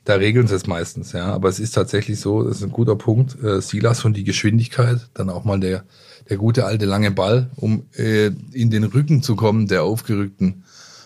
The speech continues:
Bayern-Mannschaft, dort vielleicht Räume, äh, Räume finden und diese dann bespielen können mit den entsprechenden Leuten, ist eine Sache. Die andere ist die, ich sehe es anders als du, der, du hast vorhin gesagt, äh, sie haben eigentlich jetzt in jedem Spiel was zu verlieren.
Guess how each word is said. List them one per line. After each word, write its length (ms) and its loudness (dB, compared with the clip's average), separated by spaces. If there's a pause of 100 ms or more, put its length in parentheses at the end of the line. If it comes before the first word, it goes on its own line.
(100)
Bayern-Mannschaft, 720 0
dort 160 0
vielleicht 340 0
Räume, 440 2
äh, 340 -4
Räume 680 -2 (260)
finden 720 0
und 380 -4
diese 280 -4
dann 360 -2 (360)
bespielen 600 2
können 280 2
mit 180 0
den 120 0
entsprechenden 480 -2
Leuten, 340 -2
ist 140 -6
eine 280 -2
Sache. 320 -4 (800)
Die 80 -2
andere 240 4
ist 200 -2
die, 200 0
ich 100 -2
sehe 120 2
es 100 0
anders 360 0
als 240 -2
du, 160 2
der, 140 4
du 300 0
hast 120 0
vorhin 300 2
gesagt, 420 0
äh, 140 -4
sie 160 -4
haben 140 0
eigentlich 180 0
jetzt 180 -4
in 60 2
jedem 200 2
Spiel 200 0
was 120 0
zu 120 -8
verlieren. 460 -2